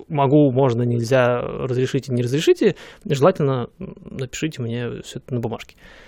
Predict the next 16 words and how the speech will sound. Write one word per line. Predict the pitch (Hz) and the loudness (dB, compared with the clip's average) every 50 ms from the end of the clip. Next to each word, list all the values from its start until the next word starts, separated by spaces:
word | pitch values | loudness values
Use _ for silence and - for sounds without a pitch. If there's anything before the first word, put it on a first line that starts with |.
| - - - _ _ - | -20 -20 -20 _ _ 0
Я | 147 127 | 0 2
звоню, | 117 123 143 208 285 262 | 2 4 4 4 2 2
попадаю | - - 143 202 220 185 | 2 2 4 6 6 6
на | |
живого | 139 123 139 170 165 147 | 6 6 4 4 4 2
человека | - 143 160 180 - 135 | 2 0 -2 -2 -4 -6
впервые | - - 131 123 117 131 156 160 135 | -6 -2 -2 0 2 2 2 4 2
за | 113 117 120 117 131 | 2 0 -2 -4 -4
несколько | 127 117 - - - 139 123 - 165 | -4 -6 -8 -8 -10 -10 -10 -10 -8
дней. | 175 254 349 370 370 _ _ _ _ _ _ _ _ _ _ _ _ _ _ _ _ _ _ _ - - - | -6 -4 -4 -4 -4 _ _ _ _ _ _ _ _ _ _ _ _ _ _ _ _ _ _ _ -12 -4 -2
Он | 165 143 | 0 2
работает | 139 131 127 120 110 - 143 - | 4 4 4 4 2 2 -2 -2
тоже | - 139 120 117 | 0 0 0 -2
в | 117 | -4
Ф | 120 - - | -8 -4 0
А, | 208 | 0